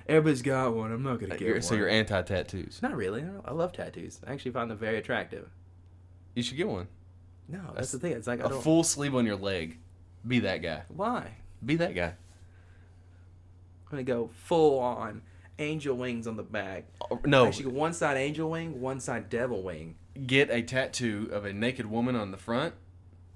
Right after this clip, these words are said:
Speaker 2: and your nips are her nips.
Speaker 1: That's wonderful.
Speaker 2: <laughs>
Speaker 1: Big, full-breasted Norwegian woman.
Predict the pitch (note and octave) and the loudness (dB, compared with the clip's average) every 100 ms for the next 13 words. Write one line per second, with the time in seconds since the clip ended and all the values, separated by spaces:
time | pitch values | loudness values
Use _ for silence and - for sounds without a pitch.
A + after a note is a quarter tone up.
0 | - - G#2 G#2+ G#2+ A2 A2 - G#2 G#2+ | -20 -12 -8 -4 -2 -2 -4 -8 -10 -8
1 | G#2+ E2+ - - - - - - - - | -10 -12 -16 -20 -20 -20 -20 -20 -18 -16
2 | - A#2 B2+ A#2+ - - - - F#4+ F#4+ | -14 -8 -6 -6 -8 -2 0 8 8 10
3 | E4 - E4 B3+ - D#4+ F#3 D#3+ D3+ C#3 | 4 6 6 4 6 4 4 2 2 2
4 | C#3 - C3+ B2 G#2+ A2 A2 B2 A#2 A2 | 0 -4 -6 -4 -2 -2 -2 -2 -2 -6
5 | G2 G#2+ C3 D#3 | -8 -8 -6 -8